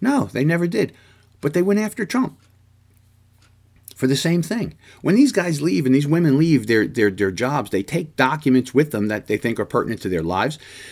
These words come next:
Maybe Trump wanted to use these things to write a book. Who knows? I'm sure he did not pack the boxes. I'm sure he didn't put the papers in himself. You know, there's people that do that.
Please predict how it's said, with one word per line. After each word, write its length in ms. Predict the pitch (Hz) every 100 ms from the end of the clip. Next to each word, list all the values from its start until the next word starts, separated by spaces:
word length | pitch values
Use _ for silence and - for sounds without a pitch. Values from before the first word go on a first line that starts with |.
| -
Maybe 200 | 135 143
Trump 280 | 139 139 127
wanted 240 | 123 104
to 80 | 113
use 240 | 113 120
these 180 | 110 104
things 240 | - 117 -
to 100 | 92
write 220 | 101 98
a 40 |
book. 380 | 82 151 190 - - - -
Who 160 | 233
knows? 420 | 254 285 254 - - _ _ _ _ _ _ _ - -
I'm 100 | 151
sure 180 | 147 151
he 100 | 147
did 160 | 135 120
not 200 | 123 -
pack 240 | 98 -
the 60 | 104
boxes. 540 | 101 98 - 110 - -
I'm 80 | 101
sure 140 | 131
he 120 | 123
didn't 140 | 117 -
put 160 | 147
the 80 | 151
papers 380 | - 160 - 104
in 100 | 104
himself. 580 | 101 87 110 76 - - _ _ -
You 100 | 98
know, 60 |
there's 160 | 101 92
people 300 | - 127 117
that 180 | 87 127
do 120 | 131
that. 260 | 76 76